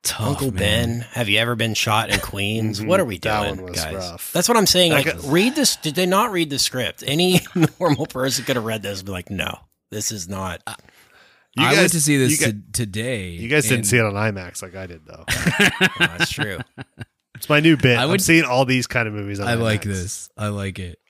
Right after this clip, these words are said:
Speaker 1: I went to see it today, and there were three other people in my theater, and no one was near me. So I live tweeted it in our,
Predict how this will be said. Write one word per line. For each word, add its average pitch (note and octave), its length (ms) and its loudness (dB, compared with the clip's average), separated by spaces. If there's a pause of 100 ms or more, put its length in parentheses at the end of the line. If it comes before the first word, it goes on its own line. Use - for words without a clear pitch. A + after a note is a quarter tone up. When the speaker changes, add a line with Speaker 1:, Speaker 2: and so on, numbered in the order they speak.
Speaker 1:
I A#2 120 2
went F#3+ 160 4
to - 40 2
see E3 120 6
it C3 80 2
today, A2+ 460 2
and G2+ 120 0
there G#2+ 140 0
were G2 160 -2 (180)
three A#2+ 180 4
other A#2 180 4
people G#2+ 320 2
in G2 40 4
my F#2+ 140 2
theater, G2+ 400 0
and F#2+ 100 2
no F#2+ 120 2
one F#2+ 120 2
was F2 180 -2
near F#2+ 180 0
me. F#2 120 2
So - 180 2
I G2+ 180 0
live G2 340 2
tweeted G2 320 2
it F#2 140 -2
in F#2 140 -4
our, F2 220 -4